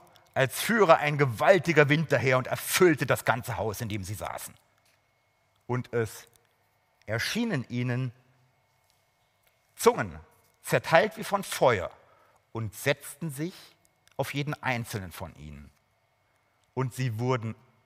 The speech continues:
alle mit Heiligem Geist erfüllt und fingen an, in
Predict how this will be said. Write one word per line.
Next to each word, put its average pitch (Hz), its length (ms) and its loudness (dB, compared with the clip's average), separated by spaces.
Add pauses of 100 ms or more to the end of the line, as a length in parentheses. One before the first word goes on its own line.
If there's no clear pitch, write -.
(100)
alle 180 460 4 (400)
mit - 300 -6
Heiligem 131 420 0
Geist 110 420 -2
erfüllt 90 580 -10 (540)
und 113 140 -6
fingen 135 380 -2
an, 131 220 0
in 127 180 -10